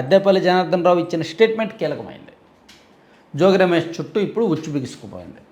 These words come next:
జోగి రమేష్ నోరేసుకొని పడిపోవడానికో దీని నుంచి తప్పుకో-, తప్పించుకోవడానికో ఛాన్స్ లేదు.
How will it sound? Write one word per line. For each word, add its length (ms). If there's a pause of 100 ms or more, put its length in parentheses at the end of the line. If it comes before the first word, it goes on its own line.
(800)
జోగి 220
రమేష్ 320
నోరేసుకొని 500
పడిపోవడానికో 640
దీని 180
నుంచి 220
తప్పుకో-, 400 (120)
తప్పించుకోవడానికో 760 (360)
ఛాన్స్ 340
లేదు. 180